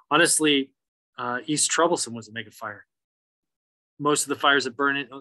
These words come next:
Camp Fire in California, you get the gist. All right, let's keep going down here. A lot of zip codes. Thank you. Right, all right.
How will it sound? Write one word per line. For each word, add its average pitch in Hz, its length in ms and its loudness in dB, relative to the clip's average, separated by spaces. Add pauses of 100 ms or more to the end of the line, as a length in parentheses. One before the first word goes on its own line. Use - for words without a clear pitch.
(160)
Camp 160 240 -2
Fire 120 240 -2
in 113 60 -14
California, 123 540 -6 (600)
you 143 80 -10
get 123 140 -4
the - 60 -10
gist. 113 360 -10 (1700)
All 160 80 4
right, 131 140 4
let's - 160 -10
keep - 160 -18
going 135 200 -10
down 139 240 0
here. 139 200 -2
A 131 80 -2
lot 123 180 -4
of 113 80 -10
zip - 260 -8
codes. 139 800 0
Thank 120 360 -14
you. 131 580 -4 (1700)
Right, 117 480 -8 (120)
all 107 80 -14
right. 123 280 2